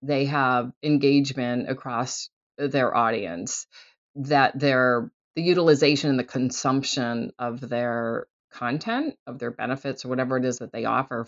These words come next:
folks, right? That the consumption is high, that they're actually delivering and executing on their mission. So that, those are kind of the outcomes of personalization.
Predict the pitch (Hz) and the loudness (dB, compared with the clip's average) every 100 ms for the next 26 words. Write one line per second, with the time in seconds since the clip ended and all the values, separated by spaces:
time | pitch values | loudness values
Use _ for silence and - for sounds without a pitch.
0 | - 107 110 - 117 127 120 - 135 127 | -6 -6 -6 -6 -6 -4 -10 -6 -6 -2
1 | 131 127 131 113 - 139 110 95 90 - | -4 -2 -4 -4 -2 -2 0 -2 -2 -6
2 | - - - _ - 143 127 - _ - | -8 -20 -20 _ -4 0 0 0 _ -4
3 | 123 117 - 135 120 110 156 120 123 - | 0 0 -2 -4 -2 -4 -6 -4 -2 0
4 | 120 120 120 117 - - - - 135 117 | 0 0 -2 -4 -6 -8 -14 -10 -8 -4
5 | 117 113 113 110 120 - 76 76 107 - | -4 -4 -4 -4 -4 -4 -6 -6 -8 -10
6 | - 131 113 - - 135 123 - 143 139 | -2 0 0 -4 -4 0 2 0 -4 -4
7 | 131 135 127 - 117 123 - 240 269 254 | -6 -6 -6 -2 -2 -2 -4 -4 -4 -6
8 | - 247 247 226 233 226 226 226 233 | -8 -8 -6 -6 -2 -2 -2 -2 -2